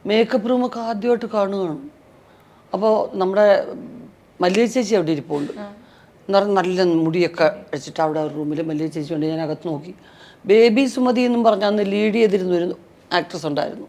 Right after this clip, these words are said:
Speaker 2: ഉം.
Speaker 1: അവരിയ്ക്കുന്നു അതിനകത്ത്. എന്നിട്ട് അവരാരോടോ പറയുന്നു, "എനക്ക് ഒരേ തലവലി, കാപ്പി കൊടു." അപ്പം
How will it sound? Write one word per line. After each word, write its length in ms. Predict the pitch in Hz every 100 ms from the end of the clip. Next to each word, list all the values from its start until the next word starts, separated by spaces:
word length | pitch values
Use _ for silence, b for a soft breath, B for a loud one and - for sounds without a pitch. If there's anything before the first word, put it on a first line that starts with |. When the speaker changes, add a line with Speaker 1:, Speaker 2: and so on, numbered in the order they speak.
| -
Speaker 2:
ഉം. 300 | 202 B B B B - -
Speaker 1:
അവരിയ്ക്കുന്നു 600 | 190 214 202 156 196 180
അതിനകത്ത്. 420 | 170 165 156 151
എന്നിട്ട് 840 | 175 - - - - _ 214 214
അവരാരോടോ 500 | 226 220 226 214 214
പറയുന്നു, 280 | 208 202 196
"എനക്ക് 320 | 208 233 233
ഒരേ 360 | 247 254 285 294
തലവലി, 560 | 285 262 277 294 269 208 - - b b -
കാപ്പി 280 | 262 285 302
കൊടു." 200 | 262 247
അപ്പം 200 | 226 254